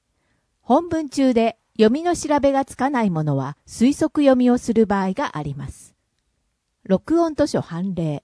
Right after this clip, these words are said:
終わり。表紙の説明。写真があります。説明文。第二十四回、壱岐ロータリークラブ小学生駅伝大会。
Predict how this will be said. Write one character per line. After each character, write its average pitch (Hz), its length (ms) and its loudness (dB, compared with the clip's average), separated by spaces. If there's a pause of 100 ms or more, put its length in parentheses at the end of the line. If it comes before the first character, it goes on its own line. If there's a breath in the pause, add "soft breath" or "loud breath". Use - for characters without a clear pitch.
終 160 220 -2
わ 160 60 -6
り。 - 180 -12 (2500)
表 320 180 4
紙 - 140 -10
の 277 100 0
説 - 340 -2
明。 175 300 0 (840)
写 - 200 -4
真 339 260 -8
が 285 120 2
あ 262 60 4
り 226 120 2
ま 202 180 0
す。 - 200 -16 (960)
説 254 320 -2
明 294 240 2
文。 160 300 -4 (1120)
第 269 260 4
二 277 200 0
十 247 200 4
四 214 260 4
回、 180 340 -2 (400)
壱 285 100 -2
岐 160 220 -2
ロ 247 180 8
ー 330 40 -2
タ 302 120 2
リ 294 200 2
ー - 20 -20
ク 285 100 -2
ラ 240 140 6
ブ 156 180 2
小 285 300 4
学 285 180 0
生 170 360 -2
駅 269 240 -4
伝 262 200 2
大 214 260 -2
会。 143 300 -8